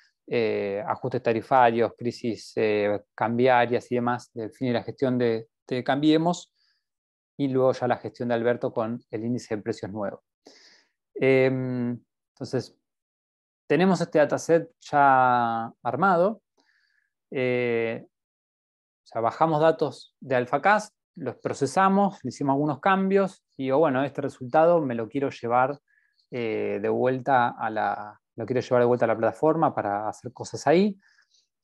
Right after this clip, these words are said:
Em, entonces lo que vamos a hacer es publicarlo.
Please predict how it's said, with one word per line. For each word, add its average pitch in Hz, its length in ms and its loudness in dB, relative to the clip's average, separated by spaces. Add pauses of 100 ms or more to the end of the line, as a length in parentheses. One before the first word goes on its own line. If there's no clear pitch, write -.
(140)
Em, 127 1000 0 (240)
entonces 123 380 -6
lo 117 140 0
que 123 140 -2
vamos 143 220 2
a 151 40 -6
hacer 160 200 -2
es - 100 -4
publicarlo. 120 720 -2